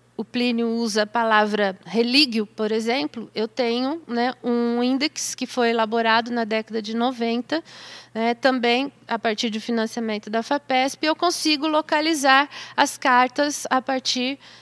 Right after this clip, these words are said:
dessa identificação. Quando a gente pega um Perseus, por exemplo, e eu uso o hiperlink, hoje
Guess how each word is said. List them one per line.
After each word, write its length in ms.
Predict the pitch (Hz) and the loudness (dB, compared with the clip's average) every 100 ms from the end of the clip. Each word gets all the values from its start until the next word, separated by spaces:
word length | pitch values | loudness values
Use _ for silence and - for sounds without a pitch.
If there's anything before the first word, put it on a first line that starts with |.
| - | -6
dessa 600 | 208 240 240 - 262 262 - | 2 4 2 2 2 2 0
identificação. 880 | 220 240 240 - 269 269 247 185 185 - - - - - - | -2 -2 -2 -2 -2 0 -2 -4 -6 -16 -20 -20 -20 -20 -6
Quando 240 | - 330 359 | 6 6 8
a 40 | |
gente 300 | 330 349 - | 4 2 2
pega 640 | 320 - 285 226 202 202 - | 0 6 6 6 4 -4 -4
um 120 | 240 | -4
Perseus, 680 | 240 285 285 - 285 247 233 | 0 2 2 0 2 2 2
por 180 | - 226 | 0 0
exemplo, 580 | 226 220 214 185 190 180 | 2 2 0 -2 -6 -4
e 100 | 233 | 4
eu 140 | 247 254 | 6 6
uso 300 | 269 247 254 | 2 2 0
o 40 | |
hiperlink, 960 | 240 - 208 202 247 302 311 - 190 - _ _ _ _ _ _ - | 0 0 0 2 2 2 0 -6 -8 -10 _ _ _ _ _ _ 4
hoje 560 | 254 330 339 226 208 | 8 8 6 2 -2